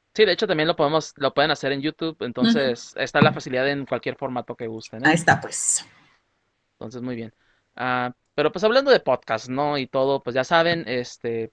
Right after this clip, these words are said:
Speaker 1: pues, ah, suscríbanse a nuestras redes sociales, en Facebook y Twitter, G F M Cast, y también, ah, pues a iTunes, para que escuchen el podcast, eh, y ahí pues tengan el episodio cuando esté listo.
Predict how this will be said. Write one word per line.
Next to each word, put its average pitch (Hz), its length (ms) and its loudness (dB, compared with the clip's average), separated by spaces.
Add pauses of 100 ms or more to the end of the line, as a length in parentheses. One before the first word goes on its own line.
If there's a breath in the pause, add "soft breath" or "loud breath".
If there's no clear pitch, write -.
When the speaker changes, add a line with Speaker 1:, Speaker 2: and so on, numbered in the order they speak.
Speaker 1:
pues, - 360 -12 (680 soft breath)
ah, 110 240 -6 (520)
suscríbanse 143 460 2
a 135 60 -2
nuestras 127 260 -6
redes 135 180 0
sociales, 190 640 0 (240)
en 110 440 -8 (180)
Facebook 143 440 -4
y 117 100 -12
Twitter, 208 480 -4 (440)
G 135 220 -4 (160)
F 131 240 -2
M 110 180 -10
Cast, - 480 -4 (600)
y 139 180 -12
también, 135 600 -4
ah, 117 440 -4
pues - 240 -14
a 120 160 4
iTunes, 202 600 -4 (500)
para 117 220 -6
que - 80 -14
escuchen 135 540 -8
el 156 100 -6
podcast, 156 540 -2
eh, 117 280 -4 (120)
y 113 180 -8
ahí 117 220 -6
pues - 200 -12
tengan 131 260 -4
el 117 140 -4
episodio 127 480 -4
cuando 110 580 -8
esté 120 360 -8
listo. 170 420 -6